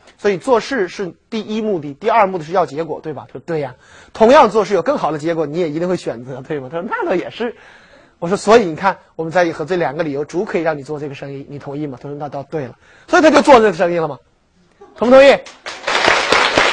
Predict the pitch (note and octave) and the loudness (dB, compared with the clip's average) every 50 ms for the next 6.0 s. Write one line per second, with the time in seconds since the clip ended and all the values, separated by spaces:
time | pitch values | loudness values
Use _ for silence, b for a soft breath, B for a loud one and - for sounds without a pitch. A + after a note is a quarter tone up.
0 | - - - - - - - - C4+ A#3+ G#3+ - A#3+ A#3+ C4 C4 G#3 A3+ A#3+ B3 | 0 -2 -2 -2 -2 0 2 4 4 4 6 4 4 4 2 0 0 0 0 2
1 | - B3 A#3+ B3 B3 B3 A#3 A3+ A3 G#3+ G#3+ A3 A3+ - - G#3+ F#3 F#3 F#3+ B3+ | 4 4 4 4 4 2 0 2 2 0 0 0 -2 0 2 2 2 2 0 -4
2 | C4 B3+ C4 G3 A3+ B3 A3+ F#3+ A3+ G#3 F3 G3+ G#3 - F3+ F3+ G3 A3+ B3+ G#3+ | -4 -4 -4 -2 0 0 0 0 -2 -6 -4 -4 -6 -4 -2 -2 -2 -2 0 -2
3 | G3 F#3 A3+ D4+ G4 G#4+ F#4 G3+ G3+ G#3+ F#3+ G#3 F#3 E3+ G3+ F#3 - C3 C3 E3+ | -2 -2 0 2 2 2 2 0 -4 -4 -2 -2 -2 -2 -2 -4 -4 -2 0 0
4 | E3+ C#3+ - b b b b - - C4 C4+ A3+ A3+ C#4 E4 D#4 B3 G#3 C4 C4+ | 0 -2 -4 b b b b 2 2 4 4 2 2 2 0 0 0 -2 -2 0
5 | E4+ D#4+ G#3+ F#3 F#3+ G#3 C4 A#3 C4 A3+ D#4 C#4+ B3 - B3+ B3+ - F3+ - - | 0 -2 -2 -4 -6 -4 -4 -2 2 6 6 6 6 6 2 -2 -2 -2 -6 -8